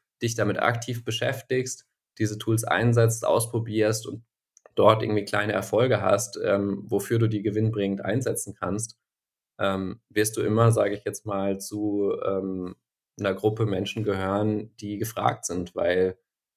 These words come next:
genau diese Experten sozusagen, die irgendwann das Know-how haben,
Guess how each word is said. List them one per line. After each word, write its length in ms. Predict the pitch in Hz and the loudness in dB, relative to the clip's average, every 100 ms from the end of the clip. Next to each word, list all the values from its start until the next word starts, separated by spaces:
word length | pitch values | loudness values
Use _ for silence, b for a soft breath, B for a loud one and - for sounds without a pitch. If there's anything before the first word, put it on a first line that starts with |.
| _ | _
genau 260 | 107 101 110 | 0 6 6
diese 300 | 113 120 117 | 4 2 2
Experten 520 | - - - 110 117 | 0 -2 -2 0 0
sozusagen, 680 | 104 - 101 101 98 101 101 | -4 -6 -4 0 2 0 -4
die 280 | 104 104 - | -4 -2 0
irgendwann 600 | 95 104 - 98 95 98 | 0 -2 -4 0 0 0
das 160 | 98 | -2
Know-how 480 | 101 101 107 104 98 | -2 0 2 2 2
haben, 480 | 98 98 101 104 | 2 2 0 -4